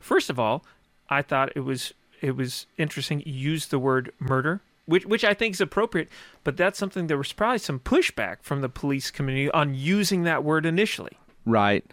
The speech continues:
Speaker 2: Um, you know, th-, I think there's transference of all those different incidents, especially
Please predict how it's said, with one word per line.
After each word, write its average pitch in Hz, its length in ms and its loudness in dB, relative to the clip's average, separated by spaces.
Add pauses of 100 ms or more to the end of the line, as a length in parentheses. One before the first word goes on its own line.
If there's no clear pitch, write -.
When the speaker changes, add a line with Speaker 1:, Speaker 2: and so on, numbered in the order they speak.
(400)
Speaker 2:
Um, 117 460 6 (200)
you 151 120 4
know, 104 220 8 (380)
th-, 101 140 -4
I 110 60 0
think 123 160 2
there's 101 140 2
transference 95 680 0
of 82 100 -2
all 87 160 4
those 87 200 2
different 85 340 0
incidents, 50 540 -6
especially 98 880 2